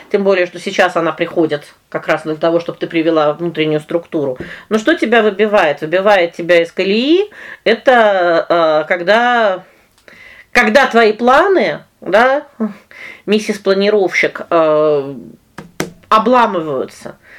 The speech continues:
Это тебя сильно выбивает. То есть так или иначе, тема девятки мечей, она всё равно вот в этих раскладах, она качается. Качается в каком, м, к-, качается, раскачивается, да?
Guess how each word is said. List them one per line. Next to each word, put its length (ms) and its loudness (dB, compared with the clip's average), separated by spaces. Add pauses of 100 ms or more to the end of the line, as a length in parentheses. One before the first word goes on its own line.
(200)
Это 260 0
тебя 180 4
сильно 380 0
выбивает. 680 0
То 80 0
есть 160 -2
так 260 0
или 260 2
иначе, 380 -2
тема 220 0
девятки 400 -2
мечей, 380 -2
она 160 -2
всё 160 -4
равно 420 0
вот 480 -6
в 300 -2
этих 240 -4
раскладах, 500 -2
она 160 -2
качается. 680 -8 (680)
Качается 560 2
в 40 -10
каком, 520 0
м, 180 -6
к-, 120 -10
качается, 500 2
раскачивается, 720 -4
да? 160 -6